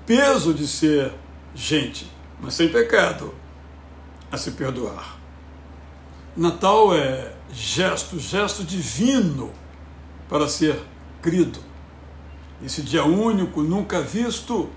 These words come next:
o Deus eterno definitivamente enviou ao mundo o Cristo,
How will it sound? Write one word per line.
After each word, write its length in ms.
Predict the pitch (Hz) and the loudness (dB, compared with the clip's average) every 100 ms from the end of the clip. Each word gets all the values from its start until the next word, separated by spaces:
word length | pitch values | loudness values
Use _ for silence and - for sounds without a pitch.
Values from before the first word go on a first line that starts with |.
| - - - - - | -18 -20 -20 -12 -4
o 100 | 170 | 4
Deus 260 | 190 185 | 6 6
eterno 600 | 175 - 175 202 208 202 | 2 -2 0 2 2 0
definitivamente 1700 | 147 170 170 - - 254 240 202 - - 254 196 185 160 214 - 202 | 4 4 4 -4 0 0 2 -2 -4 -6 -4 0 0 0 -2 -4 -4
enviou 440 | 175 190 220 233 | -2 6 8 8
ao 20 | |
mundo 540 | 180 175 170 151 160 - - - - - - - | 6 2 4 6 4 2 -10 -20 -20 -20 -12 -12
o 60 | |
Cristo, 640 | - - 247 214 - - | -10 -6 -2 -2 -4 -10